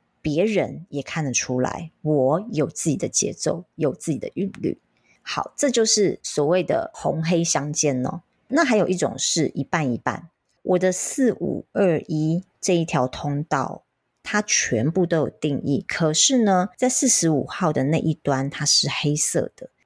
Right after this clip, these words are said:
在二十一号那一端是红色的。这代表的是什么呢？这代表是四五二一这条通道有的特质，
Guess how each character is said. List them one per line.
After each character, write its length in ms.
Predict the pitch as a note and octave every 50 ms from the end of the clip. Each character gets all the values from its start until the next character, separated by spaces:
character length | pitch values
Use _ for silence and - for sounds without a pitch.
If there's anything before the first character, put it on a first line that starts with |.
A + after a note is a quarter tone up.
| _ -
在 180 | - G#3+ G3 F3+
二 220 | - - B3 G#3+
十 180 | G3 - - D#3+
一 180 | - D#3 D#3 E3
号 260 | - - - D3+ C#3+
那 160 | C#3 C#3+ C#3
一 100 | C#3 C#3
端 360 | C3 - - C3 B2+ C3 C3
是 180 | - - - -
红 340 | - - - C3+ - A#2+ B2+
色 280 | D3+ - - - F3+ -
的。 200 | - - - _ _ _ _ _
这 120 | - - D#4
代 220 | D4 D#4 C#4+ A#3
表 280 | - - A#2 E2 - -
的 160 | - - -
是 160 | - - -
什 220 | D#3+ - - - -
么 140 | E2 D#2+
呢？ 240 | D2 - C2+ C#2 - -
这 100 | - A#3
代 160 | A#3+ C4 A#3+
表 220 | - D#3+ C#3 C3
是 320 | C#3 - - G3+ F#3+ D#3 - _
四 320 | - - - - - D4+ C#4
五 200 | G3+ E3 D3 -
二 200 | - A3 A3 -
一 160 | - G3 G3+
这 220 | G#3 - C4 A#3
条 260 | G#3 - F3 C#3+ C#3
通 540 | C3+ - - - - - F#3 F3 F3+ F3+ F3+
道 240 | - F#3+ F3+ D#3 C#3+
有 120 | C#3 -
的 120 | - - -
特 320 | - - - A3 G3+ D#3+
质， 480 | - - - - - - D#2 A#1+ -